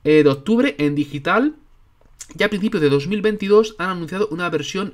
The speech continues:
física. En este caso no ha sido anunciada la, digamos, la fecha exacta de esa versión física. También un juego clásico, Star Wars Knights of the Old Republic,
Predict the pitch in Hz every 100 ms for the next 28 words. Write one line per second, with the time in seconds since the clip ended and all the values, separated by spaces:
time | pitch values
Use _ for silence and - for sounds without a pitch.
0 | _ - 143 113 - 123 127 131 147 165
1 | 131 127 139 143 127 151 160 - - -
2 | - - 131 123 117 117 113 113 110 110
3 | 104 120 123 139 151 - - 117 139 135
4 | 131 135 147 131 131 127 107 135 123 -
5 | 113 107 78 - - - - - 131 131
6 | 175 247 139 143 127 135 185 226 220 135
7 | 135 151 147 147 123 151 147 - 127 123
8 | - 139 123 113 110 175 208 254